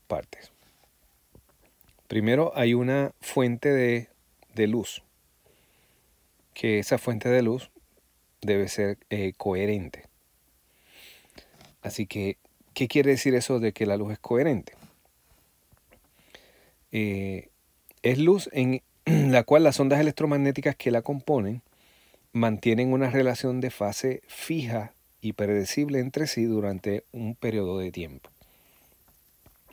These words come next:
¿A qué se refiere esto de la fase? Pues si tenemos ondas que en un momento específico están de esta forma,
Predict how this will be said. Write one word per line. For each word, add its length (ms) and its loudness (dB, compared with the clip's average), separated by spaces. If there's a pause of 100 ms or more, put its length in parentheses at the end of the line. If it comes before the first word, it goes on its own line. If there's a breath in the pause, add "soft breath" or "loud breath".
(140)
¿A 100 -2
qué 120 -6
se 140 -4
refiere 360 -2
esto 240 -4
de 60 -2
la 100 -6
fase? 340 -10 (1600 loud breath)
Pues 160 -2
si 100 -2
tenemos 440 4 (100)
ondas 540 4
que 160 -6
en 140 0
un 180 2
momento 400 2
específico 560 -4
están 280 -6
de 80 0
esta 280 -4
forma, 500 2